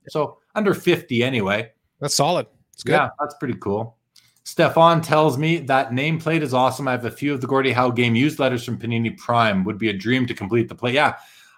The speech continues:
Speaker 1: I wanna complete that Howard Chuck nameplate, but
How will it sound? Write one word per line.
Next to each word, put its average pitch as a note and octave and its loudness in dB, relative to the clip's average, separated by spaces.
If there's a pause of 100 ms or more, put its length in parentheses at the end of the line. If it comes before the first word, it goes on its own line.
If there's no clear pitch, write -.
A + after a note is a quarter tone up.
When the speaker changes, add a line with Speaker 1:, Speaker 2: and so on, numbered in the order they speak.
Speaker 1:
I F3 2
wanna G3 4
complete D#3 -2
that C3 2
Howard C3+ 0
Chuck B2 -6
nameplate, C#3 -2 (560)
but D3+ 2